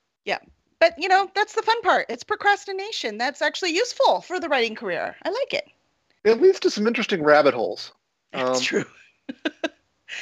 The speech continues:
Speaker 1: And suddenly you have this whole chapter you have to cut later 'cause you did all this research, gosh doggone it.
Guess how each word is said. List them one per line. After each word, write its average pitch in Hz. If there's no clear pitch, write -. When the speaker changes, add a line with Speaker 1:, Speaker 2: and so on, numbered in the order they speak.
Speaker 1:
And 240
suddenly 285
you 269
have 240
this 240
whole 381
chapter 339
you 254
have 247
to 254
cut 269
later 233
'cause 262
you 233
did 403
all 466
this 330
research, 349
gosh 175
doggone 175
it. -